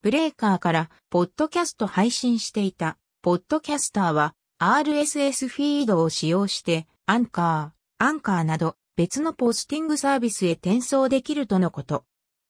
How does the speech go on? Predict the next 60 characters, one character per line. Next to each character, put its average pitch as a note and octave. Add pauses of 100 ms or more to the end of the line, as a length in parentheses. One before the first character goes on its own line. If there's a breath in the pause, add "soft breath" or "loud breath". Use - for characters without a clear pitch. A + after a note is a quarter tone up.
(380)
ブ G3
レ D4+
イ C#4
カ G3+
ー -
を、 D#3 (180)
ポ F3
ッ F3+
ド D#4
キ C#4+
ャ C#4
ス -
ト C#4+
視 -
聴 A#3
に F3+
使 F#3+
用 B3
し -
て A#3+
い G#3+
た A#3
リ G3
ス G3
ナ G3+
ー -
は、 E3 (220)
登 C#4+
録 D4
済 C#4+
み A#3
の F3
ポ F3
ッ F3+
ド B3+
キ C#4+
ャ C#4
ス -
ト C#4
番 B3+
組 G3+
を、 D#3 (220)
ア D#3+
プ D4
ム D#4
ル A3
形 F#3
式 -
で、 F3 (240)
エ F#3
ク -
ス -
ポ C#4
ー C4
ト F#3
可 E3
能。 D#3 (460)
そ -
の C#4+
後、 B3+